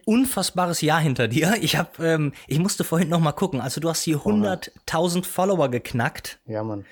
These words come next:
Speaker 1: Und, ähm, vor gar nicht allzu langer Zeit sah's ja noch ganz anders aus, oder?
Speaker 2: Ja, da hatte ich viertausend <laughs> Follower vor einiger Zeit. Lief ganz gut, ne?
Speaker 1: Ja,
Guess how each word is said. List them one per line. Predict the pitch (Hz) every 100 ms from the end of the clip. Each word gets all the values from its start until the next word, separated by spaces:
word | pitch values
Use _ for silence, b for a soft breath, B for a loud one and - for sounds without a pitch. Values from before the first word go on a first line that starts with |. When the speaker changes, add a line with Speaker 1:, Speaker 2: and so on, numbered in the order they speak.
| B B B B -
Speaker 1:
Und, | 175 180 -
ähm, | 160 165
vor | - 160 151
gar | 143 277
nicht | 285 240 - -
allzu | 233 240 - 226 226
langer | 214 208 190
Zeit | - 151 180
sah's | 120 143 -
ja | 202
noch | 208 - - - _ -
ganz | 180 180 - - -
anders | 233 330 202 -
aus, | 117 110
oder? | 131 170 262 254 _ _ _
Speaker 2:
Ja, | 120 127 143
da | 120 110
hatte | 110
ich | 110 -
viertausend | - 160 - - 170 - 170 131
<laughs> |
Follower | 170 139 165 139
vor | - 156
einiger | 135 123 127 120
Zeit. | - 131 120 - - - - B 147 B -
Lief | 135
ganz | 135 120 -
gut, | 165 120
ne? | 151 - B B -
Speaker 1:
Ja, | 185 240